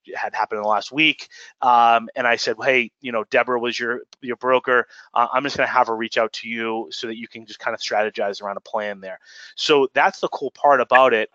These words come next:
And I get credit for that from the agents, right? 'Cause they could have gotten, saw something shiny and went somewhere else, but I was able to kinda keep the group together. Um, and I reiterate that to the agent when I, when I get on the phone. So, um, yeah, I love those ones.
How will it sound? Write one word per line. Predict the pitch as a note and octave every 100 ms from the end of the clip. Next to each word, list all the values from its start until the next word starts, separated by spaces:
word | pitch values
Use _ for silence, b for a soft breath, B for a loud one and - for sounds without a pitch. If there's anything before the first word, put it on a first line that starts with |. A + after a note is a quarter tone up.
| -
And | A#2+ A#2 A2+ A#2
I | B2+
get | C#3+ C3
credit | - C#3+ C#3 - _ -
for | -
that | G#2+ G2 -
from | A2+
the | G#2
agents, | A#2 C3+ F#2+ - -
right? | G#2+ A2+
'Cause | A2+ G2+ - B B -
they | B2
could | -
have | A#2+
gotten, | A2+ B2 A#2 A2+
saw | C3
something | A2+ A#2
shiny | G#2+ - E3 D#3 D3 D3 C3+ B B -
and | C3+
went | C3 A#2
somewhere | B2+ A2+
else, | B2 C3 B2+ A#2
but | - A2
I | A2+
was | A#2+
able | A#2+ A#2+
to | A2
kinda | - A#2
keep | - A#2
the | -
group | G#2+ G#2
together. | - G#2+ A2 B2+ - b b b
Um, | G#2+ A2
and | G#3
I | G#3+
reiterate | F#3+ F3 D3+ C3
that | A#2+ A2
to | A2+
the | G#2+
agent | G#2 G#2+ C#2+
when | F2+
I, | F2+ -
when | G2+
I | F#2
get | F2+
on | F2+
the |
phone. | - G2 F2+
So, | - A2 F#2 F2 -
um, | F#2 F#2 F#2 -
yeah, | A2+
I | F#2+
love | G#2+ G#2+ G#2
those | A2+ -
ones. | E2 D#2 -